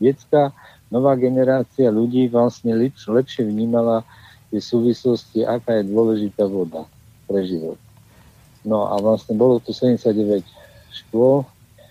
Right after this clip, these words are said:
Ja tak odhadujem, že asi tridsať, e, týchto škôl priniesli úplne unikátne riešenia a tam sa vlastne, akože,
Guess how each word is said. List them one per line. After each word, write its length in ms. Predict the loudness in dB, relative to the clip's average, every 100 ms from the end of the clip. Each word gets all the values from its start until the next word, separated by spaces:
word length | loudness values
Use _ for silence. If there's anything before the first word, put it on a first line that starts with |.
| -12
Ja 120 | -6 0
tak 160 | 2
odhadujem, 480 | 4 2 2 0 0
že 80 | 0
asi 200 | 0 -2 -4
tridsať, 460 | -2 -2 0 -2
e, 80 | -4 -20 -20 -20 -20 -8 -2 0 -2 -8 _ _ _ _
týchto 320 | -2 2 0
škôl 400 | 0 0 2 2
priniesli 480 | 0 -2 -2 -2 -4
úplne 400 | -4 0 0 0
unikátne 480 | -2 0 0 0 -4
riešenia 720 | -2 -4 -4 -4 0 0 0
a 80 | -4
tam 240 | -6 -8
sa 160 | -8 -6
vlastne, 400 | -4 -6 -10 -12
akože, 400 | -12 -6 -8